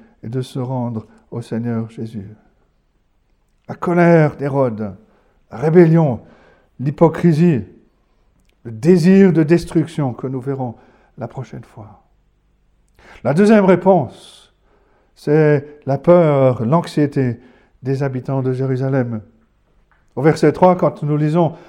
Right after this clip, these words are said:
qu'Hérode a été troublé, Matthieu précise, tout Jérusalem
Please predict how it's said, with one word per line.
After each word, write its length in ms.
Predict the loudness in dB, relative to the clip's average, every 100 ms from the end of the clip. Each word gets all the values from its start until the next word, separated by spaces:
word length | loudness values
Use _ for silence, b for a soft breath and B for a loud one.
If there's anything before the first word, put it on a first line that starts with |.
| B 0
qu'Hérode 420 | 4 4 4 4
a 80 | 2
été 200 | 0 -4
troublé, 600 | -2 0 2 2 0 -14 _ _ _ _ _ _ _
Matthieu 260 | -6 -4 -2
précise, 540 | -2 -4 -2 -2 -4
tout 160 | -4 -2
Jérusalem 680 | -2 -2 -2 -4 -4 -6